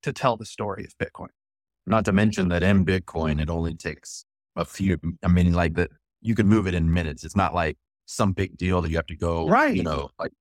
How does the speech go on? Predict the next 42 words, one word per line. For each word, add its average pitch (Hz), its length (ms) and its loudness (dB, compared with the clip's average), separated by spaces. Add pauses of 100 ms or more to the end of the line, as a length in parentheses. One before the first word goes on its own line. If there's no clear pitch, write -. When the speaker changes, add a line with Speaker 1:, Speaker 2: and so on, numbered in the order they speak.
(140)
Speaker 2:
with 90 240 0
gold 90 380 4
or 78 100 -2
something 80 360 -4
like 78 160 0
Speaker 1:
It's - 80 -10
not 262 340 2
Speaker 2:
that, 190 160 0
Speaker 1:
a - 40 2
Speaker 2:
or, - 100 -6
you 98 140 0
know, 92 80 4
Speaker 1:
vacuum. 87 160 -2
Speaker 2:
loyal, 87 460 -2 (200)
you 95 160 -2
know. 80 160 0 (400)
Speaker 1:
It's 185 120 -4
not 240 140 2
a 254 80 0
vacuum. 202 500 -4
And 147 140 -4
every 156 220 -4
time 214 180 -6
we 220 80 -2
have 190 140 0
a 233 60 0
bull 120 240 -2
run, 113 260 -12 (340)
a 190 140 -2
bunch 196 420 0
of 190 140 -6
the 196 100 -4
supply 190 460 -4
moves. 123 380 -14 (220)
Fifty 277 360 -2
percent 247 340 -2
of 208 80 -2
it 180 140 -6
moves, 196 420 2
more 240 300 2
than 185 160 -4
that. 107 240 -6